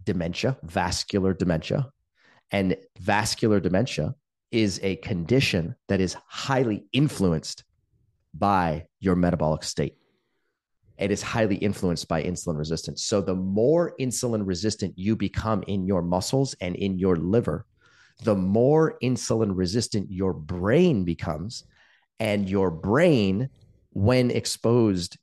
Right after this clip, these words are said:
to high levels of insulin over the course of time, um, from your pancreas, when your brain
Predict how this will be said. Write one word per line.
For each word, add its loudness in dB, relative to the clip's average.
to 0
high 0
levels 0
of -2
insulin -2
over 0
the 0
course -2
of -4
time, -2
um, 0
from -2
your 2
pancreas, -2
when 0
your -2
brain 0